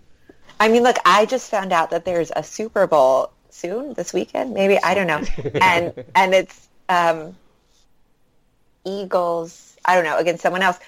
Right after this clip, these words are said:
Speaker 1: But they, they play in a totally separate place. Like, there's no home team and away team.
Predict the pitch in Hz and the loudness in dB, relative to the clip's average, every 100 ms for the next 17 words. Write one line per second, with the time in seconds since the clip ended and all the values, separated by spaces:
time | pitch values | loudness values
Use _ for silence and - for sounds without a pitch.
0 | - - 220 226 190 - 170 214 208 - | -8 -2 2 2 0 -6 0 0 0 -2
1 | 262 233 196 220 214 233 226 - 226 220 | 0 0 -4 -2 0 2 0 -2 0 0
2 | 208 - 339 370 - 190 185 190 202 233 | -2 0 -2 -2 -2 -2 0 -2 0 0
3 | 247 226 277 294 - 156 165 165 180 185 | 0 0 0 -2 -6 -6 -6 -6 -4 -2
4 | 208 359 403 - - - | 0 -2 -4 -6 -8 -14